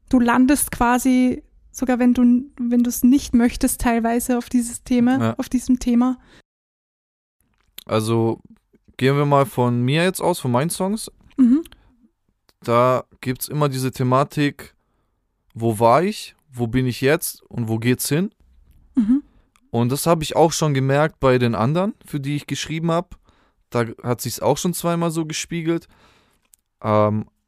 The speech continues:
Speaker 2: das ist eher so dieses si-, sein, sich reflektieren lassen oder man ist, man guckt so, wie, wie es weitergeht, wo war ich so, genau. Äh, das Thema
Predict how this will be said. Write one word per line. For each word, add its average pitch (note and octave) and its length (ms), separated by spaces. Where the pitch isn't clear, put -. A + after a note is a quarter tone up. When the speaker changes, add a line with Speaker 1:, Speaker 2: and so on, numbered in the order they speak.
Speaker 2:
das - 240
ist D#3 140
eher D3+ 260
so C#3+ 160
dieses B2+ 520
si-, A#2 360
sein, A2+ 460
sich A2+ 460
reflektieren D3+ 840
lassen D#3 400
oder A#2 360
man A2+ 180
ist, - 180
man A2+ 220
guckt - 260
so, A#2 580
wie, A2+ 640
wie A2+ 160
es - 160
weitergeht, C#3+ 460
wo A2+ 140
war D3+ 180
ich E3+ 100
so, D#3+ 160
genau. C3+ 280
Äh, A2+ 280
das - 500
Thema D#3+ 380